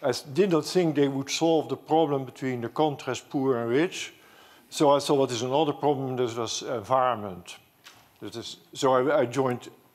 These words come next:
uh, E I A in Delft, I H E, sorry, in Delft. And, uh, did, at that time it was a sanitary course for Europeans. And I was the only Dutchman,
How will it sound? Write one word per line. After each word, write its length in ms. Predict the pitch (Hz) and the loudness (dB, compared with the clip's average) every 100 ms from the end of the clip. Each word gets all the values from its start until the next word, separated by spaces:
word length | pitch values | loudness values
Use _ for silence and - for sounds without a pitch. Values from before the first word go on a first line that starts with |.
| - | -8
uh, 220 | 143 120 123 | -2 -2 -2
E 140 | 156 120 | 0 2
I 160 | 120 | 4
A 180 | 123 123 | 4 2
in 120 | 123 | 2
Delft, 360 | 127 117 117 - | 0 2 0 -2
I 160 | - 123 | -2 0
H 300 | 123 117 - | 0 -4 -6
E, 120 | 120 | -10
sorry, 380 | 110 110 107 113 | -8 -10 -8 -8
in 100 | 107 | -6
Delft. 440 | 113 113 110 - - - - - - | -2 0 0 -4 -20 -20 -20 -20 -8
And, 260 | 131 113 | -6 -2
uh, 260 | 107 107 113 | -2 -2 -4
did, 180 | 123 143 147 - | -2 -2 -4 -10
at 120 | 147 | -4
that 180 | 127 127 | -2 0
time 220 | 123 120 | 0 -2
it 40 | 113 | -4
was 180 | 110 123 | -6 -8
a 60 | |
sanitary 600 | - 123 113 107 120 110 | -8 -6 -8 -8 -6 -6
course 280 | 104 120 110 | -4 -4 -4
for 320 | - 113 104 | -6 -6 -4
Europeans. 720 | 107 110 107 120 107 104 110 - _ _ - _ _ - | -4 -8 -8 -8 -6 -8 -12 -20 _ _ -20 _ _ -8
And 60 | 117 | -2
I 40 | |
was 180 | 117 117 | 0 2
the 60 | 123 | 2
only 200 | 123 120 | 2 0
Dutchman, 580 | 123 120 - 104 104 | 0 0 0 -2 -4